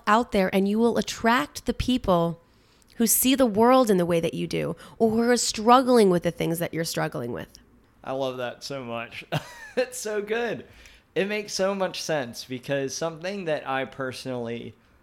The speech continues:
Speaker 2: love about technology is that it allows me to connect to like-minded individuals like yourself. We wouldn't have met if it weren't for technology. And it has allowed me to meet some incredible people.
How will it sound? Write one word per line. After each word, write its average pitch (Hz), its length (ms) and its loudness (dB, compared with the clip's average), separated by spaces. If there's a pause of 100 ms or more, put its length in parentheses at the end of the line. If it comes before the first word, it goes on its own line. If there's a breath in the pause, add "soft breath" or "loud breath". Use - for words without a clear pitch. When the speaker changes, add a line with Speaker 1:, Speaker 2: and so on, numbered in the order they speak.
(160)
Speaker 2:
love 127 320 0
about 110 400 -2
technology 107 880 -8
is 104 180 -10
that 110 160 -4
it 110 140 -4
allows 113 500 -4
me 113 140 -8
to 113 320 -8
connect 104 640 -10
to 98 420 -10 (280)
like-minded 107 600 -10
individuals 113 680 -8
like 110 220 -10
yourself. 127 420 -8
We 123 120 -10
wouldn't 117 300 -8
have 117 200 -8
met 131 220 -6
if 104 120 -20
it 120 80 -12
weren't 117 240 -12
for 123 120 -10
technology. 120 840 -10 (640 soft breath)
And 127 720 -4 (140)
it 127 160 -6
has 127 160 -8
allowed 127 340 -2
me 131 220 -10
to 120 520 -10
meet 120 380 -10
some 107 320 -10
incredible 110 800 -6
people. 101 560 -14